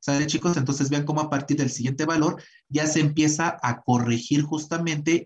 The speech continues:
estas absorbancias por efecto de dilución. ¿Ok? Y entonces vean, ahora vamos a graficar, ahora lo que voy a graficar es el volumen,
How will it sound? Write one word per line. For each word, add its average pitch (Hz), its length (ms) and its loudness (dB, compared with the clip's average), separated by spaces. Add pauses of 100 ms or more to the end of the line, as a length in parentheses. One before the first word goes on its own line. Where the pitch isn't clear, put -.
estas 151 440 0
absorbancias 147 880 0 (360)
por 123 180 6
efecto 147 600 2
de 196 400 0
dilución. 131 840 2 (380)
¿Ok? 131 240 0 (800)
Y 165 80 6
entonces 180 420 6
vean, 233 380 2 (420)
ahora 165 400 4
vamos 165 400 0
a 170 80 0
graficar, 175 880 -2
ahora 143 300 4
lo 143 120 6
que 127 100 0
voy 135 220 4
a 147 60 2
graficar 170 720 -2
es 143 320 2 (400)
el 190 180 2
volumen, 208 800 2